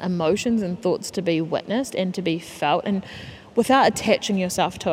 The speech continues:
it, right? So you can sit here and cry and feel it without making it worse,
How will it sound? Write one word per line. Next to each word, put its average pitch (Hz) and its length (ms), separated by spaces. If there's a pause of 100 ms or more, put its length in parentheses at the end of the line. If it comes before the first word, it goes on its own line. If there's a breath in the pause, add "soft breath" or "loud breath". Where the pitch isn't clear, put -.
it, - 60
right? 156 240
So - 80
you 226 160
can 240 420
sit - 260
here 202 200
and 170 220
cry 190 400
and 170 260
feel 196 400
it 95 300 (1300 loud breath)
without 208 580 (960)
making 190 400
it 147 120
worse, - 760